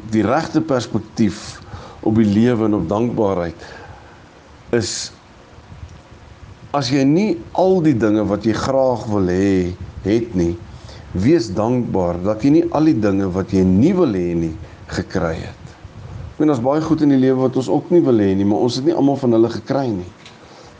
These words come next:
Daar's altyd iets om voor dankbaar te wees. So kom ons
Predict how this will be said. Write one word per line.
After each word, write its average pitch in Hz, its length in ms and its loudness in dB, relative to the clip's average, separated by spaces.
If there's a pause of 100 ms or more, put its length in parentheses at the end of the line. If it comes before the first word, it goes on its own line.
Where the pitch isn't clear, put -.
(120)
Daar's 127 160 -2
altyd 151 360 0
iets 113 200 -2
om 113 120 2
voor 110 200 0
dankbaar 90 460 -4
te 92 140 -8
wees. 85 200 -6
So 104 160 -10
kom 170 160 2
ons 170 260 2